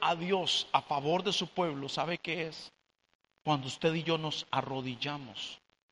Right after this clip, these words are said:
Cuando usted y yo nos arrodillamos. La Biblia cuenta una historia muy particular, la historia de Job. Dice que cuando Job se dio cuenta de toda la desgracia que le había pasado,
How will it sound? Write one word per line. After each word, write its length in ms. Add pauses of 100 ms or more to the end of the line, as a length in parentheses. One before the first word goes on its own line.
(1900)
Cuando 260
usted 260
y 80
yo 120
nos 320
arrodillamos. 760
La 160
Biblia 440 (260)
cuenta 300
una 200
historia 420
muy 240
particular, 760 (240)
la 160
historia 480
de 140
Job. 240 (1900)
Dice 260
que 160
cuando 360
Job 280
se 140
dio 140
cuenta 460
de 100
toda 340
la 160
desgracia 540
que 120
le 100
había 220
pasado, 540